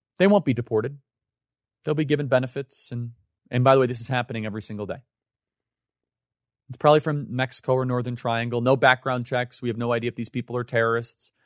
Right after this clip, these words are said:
if they've committed rape. And by the way, these other countries are loving this. Do you know why? They get to open up their insane asylums and their prisons and get rid of their worst people. Why else do you think that one of the reasons, it's not the only reason, but,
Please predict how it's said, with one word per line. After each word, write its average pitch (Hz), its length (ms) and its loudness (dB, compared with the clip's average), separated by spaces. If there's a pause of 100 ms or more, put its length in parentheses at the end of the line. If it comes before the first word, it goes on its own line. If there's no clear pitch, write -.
(380)
if - 80 -14
they've 123 180 4
committed 123 380 -2
rape. 120 340 -2 (180)
And 123 80 -6
by 143 140 8
the 151 80 6
way, 156 100 4
these 135 160 0
other 185 180 0
countries 139 440 -2
are 110 100 0
loving 104 420 0
this. - 280 -12
Do 120 80 -4
you - 20 0
know 131 120 4
why? 120 320 4 (360)
They 139 100 2
get 151 160 2
to - 40 -8
open 139 260 0
up 135 140 -2
their 120 160 2
insane 123 320 -2
asylums 107 460 -2
and 98 80 -4
their 95 100 -4
prisons 104 380 -4
and 95 80 -12
get 101 120 -2
rid 104 140 -4
of 82 40 -12
their 95 120 -4
worst 98 260 -8
people. - 360 -8 (640)
Why 131 140 8
else 180 180 6
do 131 100 -4
you 113 80 2
think 107 260 -6
that 104 280 2
one 110 220 -6
of 104 40 -4
the 104 80 -4
reasons, 101 460 -8 (560)
it's - 80 -2
not 143 140 4
the 123 100 4
only 170 180 2
reason, 101 320 -4
but, 117 220 -2